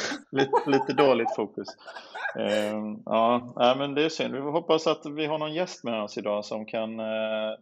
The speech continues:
Speaker 2: som kan reda i det här med fokusen, så,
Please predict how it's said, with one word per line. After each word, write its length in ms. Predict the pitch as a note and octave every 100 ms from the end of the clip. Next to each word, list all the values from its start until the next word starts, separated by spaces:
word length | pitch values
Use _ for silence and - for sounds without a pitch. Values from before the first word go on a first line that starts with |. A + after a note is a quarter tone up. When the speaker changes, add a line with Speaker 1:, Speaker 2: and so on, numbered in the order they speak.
| _ _
Speaker 2:
som 220 | - A#2
kan 320 | - A2+ A#2
reda 540 | A#2 B2+ B2+ A2+ A2+ C3+
i 20 |
det 80 | C3
här 140 | A#2
med 100 | G#2
fokusen, 580 | - A2 - G#2 C3+ C3
så, 320 | - A2+ A2